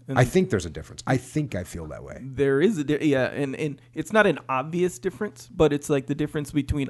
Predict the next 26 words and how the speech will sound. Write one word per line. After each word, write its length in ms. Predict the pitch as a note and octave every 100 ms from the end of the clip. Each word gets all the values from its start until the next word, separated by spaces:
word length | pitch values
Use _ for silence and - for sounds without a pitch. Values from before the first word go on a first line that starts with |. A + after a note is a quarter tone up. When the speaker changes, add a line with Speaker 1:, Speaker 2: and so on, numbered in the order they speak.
| -
Speaker 1:
I 100 | C#3+
don't 240 | D#3 F#3
have 180 | A3 A3
a 40 |
high 200 | F#3 F#3+
expectation 680 | F3+ - - - - - -
of 60 | D3
somebody 400 | - - - - -
and 300 | E3 E3 -
versus 560 | D#3 E3+ F3+ D3 C#3 -
I 160 | - D3+
have 220 | C#3 C#3
a 40 | C3
low 400 | C3+ C#3+ E3 D3
expectation 640 | - - - - - -
of 80 | -
person. 260 | - - F#2
Speaker 2:
Got 200 | D2+ D2
it. 80 | - -
Speaker 1:
Somebody. 380 | C#3+ B2 A#2+ -
Speaker 2:
Yes. 160 | - - - - - - - - - - -
Speaker 1:
So 200 | - C#3
Speaker 2:
Yes. 120 | C3+
Speaker 1:
yeah, 140 | C3+
I 60 | C3
thi-, 180 | -